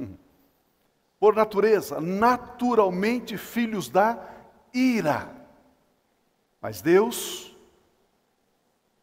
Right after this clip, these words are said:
mas Deus, impelido pelo seu amor, nada mais, nada menos, enviou o seu maior tesouro, o seu maior bem,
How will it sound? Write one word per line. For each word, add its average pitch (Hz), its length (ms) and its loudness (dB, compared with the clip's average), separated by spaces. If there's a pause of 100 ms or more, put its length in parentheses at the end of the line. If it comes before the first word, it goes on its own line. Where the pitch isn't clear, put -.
(220)
mas 117 240 -8
Deus, 190 1040 0 (1000)
impelido 180 580 0
pelo 208 200 2
seu 185 240 0
amor, 175 540 0 (920)
nada 185 320 2
mais, 190 480 -4
nada 170 240 -2
menos, 180 420 -6
enviou 175 880 -2 (540)
o 160 140 -8
seu 208 440 -2
maior 185 640 -2 (480)
tesouro, 170 540 4
o - 40 -10
seu 170 220 -2
maior 156 320 0
bem, 143 460 -6